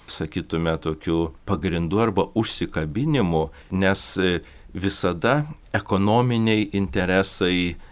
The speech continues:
ir kartu vertybiniai interesai, jie visada yra konkurencijoje. Nori, nenori, visada tas yra ir buvo ir, ir ko gero bus, kol Viešpats ateis. Nes jeigu, vat, pati pradžia Europos Sąjungos, tai, va, buvo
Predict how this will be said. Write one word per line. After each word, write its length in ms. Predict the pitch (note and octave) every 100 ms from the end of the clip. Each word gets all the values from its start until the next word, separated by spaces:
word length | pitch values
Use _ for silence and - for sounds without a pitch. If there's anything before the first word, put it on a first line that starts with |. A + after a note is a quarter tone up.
| - -
ir 160 | F2+
kartu 400 | - F2 E2 -
vertybiniai 720 | F2+ F2 - - C3 G#2 F#2 E2+
interesai, 640 | D#2 E2+ G2 G#2+ - G2
jie 240 | F2 G2+
visada 440 | G2 - F#2 E2+ G2+
yra 180 | A2 F#2
konkurencijoje. 1000 | - F2 - F#2+ A2 E2+ - D#2+ E2+ E2+
Nori, 300 | F2 F#2+ F2+
nenori, 460 | E2+ D#2+ F#2 A#2+ A2
visada 400 | E2 - D#2+ F#2
tas 320 | G2+ D#2+ - E2
yra 360 | D#2 F2 A#2
ir 160 | A#2+ E2
buvo 420 | D#2+ F2+ G2+ A#2+
ir, 100 | B2 -
ir 160 | - G2+
ko 120 | G2
gero 280 | G#2+ A#2+ C#3+
bus, 380 | C#3+ F#2+ - - - - - - -
kol 220 | E2+ D#2+
Viešpats 420 | E2+ - E2+ -
ateis. 460 | D#2 F2 D#2+ D2+ - -
Nes 320 | F2+ F#2+ -
jeigu, 240 | A#2 G2
vat, 300 | F2+ F#2 - -
pati 260 | - - D#3+
pradžia 400 | - F2 - G#2
Europos 480 | G2+ G2+ E2+ D#2+ -
Sąjungos, 520 | E2+ G#2+ A2 G#2 -
tai, 100 | F2
va, 160 | E2 E2
buvo 360 | D2+ G2 G2+